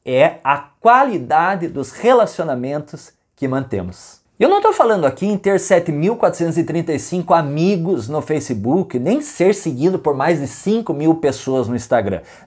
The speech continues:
Não é isso. É relacionamento sério e de qualidade. É amor e cumplicidade com a esposa ou com o esposo.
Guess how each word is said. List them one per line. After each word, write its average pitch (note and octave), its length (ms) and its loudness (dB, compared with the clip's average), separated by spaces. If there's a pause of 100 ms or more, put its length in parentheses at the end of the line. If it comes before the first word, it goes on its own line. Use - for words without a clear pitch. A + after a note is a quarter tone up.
Não G4+ 120 2
é G4 80 2
isso. D#3 400 -2 (300)
É C#3+ 80 0
relacionamento D#3 840 0
sério C#4 720 2
e G3 100 -4
de E3 100 2
qualidade. B2 680 -2 (320)
É A#2+ 120 0
amor E3+ 560 4
e D3 80 -6
cumplicidade B2 960 -2
com - 140 -2
a A#2 60 2
esposa B2+ 760 -2
ou A#2 140 -4
com A#2+ 100 -6
o C3 40 0
esposo. B2+ 580 -4